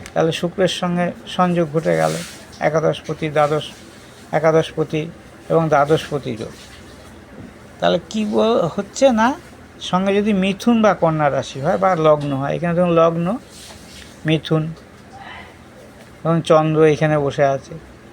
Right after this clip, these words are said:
চন্দ্র, চন্দ্র এখানে বসে আছে, তাহলে মিথুন কিংবা কন্যা রাশি হয়, তাহলে জাতক মানে মার্কেটিংয়ের ব্যবসায় সাফল্য লাভ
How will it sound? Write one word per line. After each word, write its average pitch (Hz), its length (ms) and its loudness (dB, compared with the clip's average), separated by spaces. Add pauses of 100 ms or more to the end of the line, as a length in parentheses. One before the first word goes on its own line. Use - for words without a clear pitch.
(340)
চন্দ্র, 135 340 -2 (960)
চন্দ্র 143 240 0 (120)
এখানে 143 200 -6 (100)
বসে 131 260 -10
আছে, - 160 -16 (120)
তাহলে 160 220 0 (120)
মিথুন 160 380 -2 (160)
কিংবা 156 260 -2 (140)
কন্যা 147 340 -4 (120)
রাশি 156 340 -4
হয়, 220 220 0 (800)
তাহলে 147 360 0 (180)
জাতক 202 360 0 (3250)
মানে 131 200 -4 (140)
মার্কেটিংয়ের 220 840 0 (120)
ব্যবসায় 185 560 2
সাফল্য 208 400 -2 (180)
লাভ 208 120 4